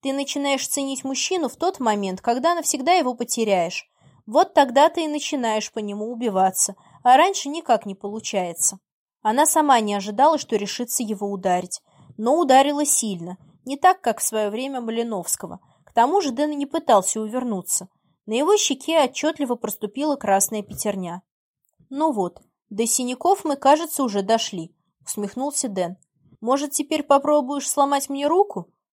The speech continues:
Уверен, тебе после этого станет значительно легче". "У меня такое впечатление, что я со Стасом разговариваю.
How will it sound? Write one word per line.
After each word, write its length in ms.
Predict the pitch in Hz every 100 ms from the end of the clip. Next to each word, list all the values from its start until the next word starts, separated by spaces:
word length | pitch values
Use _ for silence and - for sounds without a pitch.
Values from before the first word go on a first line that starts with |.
| _
Уверен, 460 | 294 320 262 196 185
тебе 260 | - 233
после 380 | 285 285 277 262
этого 220 | 269 247
станет 400 | 240 - 254 247
значительно 680 | 226 247 240 381 - 233 214
легче". 460 | 208 185 - - 175 _ _ _ _ _ _
"У 100 | -
меня 260 | 208 254 285
такое 380 | 285 277 294 285
впечатление, 840 | - 262 - 269 294 370 294 180 - _
что 220 | - -
я 180 | 254 277
со 160 | 311 311
Стасом 440 | - 294 - 208
разговариваю. 800 | 190 190 214 226 196 180 165 180